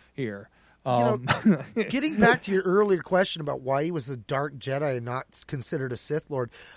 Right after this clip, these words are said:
Speaker 2: almost makes you wonder if it was propaganda and dogma of the Jedi.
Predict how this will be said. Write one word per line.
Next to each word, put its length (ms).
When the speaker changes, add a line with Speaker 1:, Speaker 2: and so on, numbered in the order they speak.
Speaker 2:
almost 460
makes 300
you 60
wonder 260
if 100
it 40
was 100
propaganda 680
and 120
dogma 400
of 80
the 100
Jedi. 400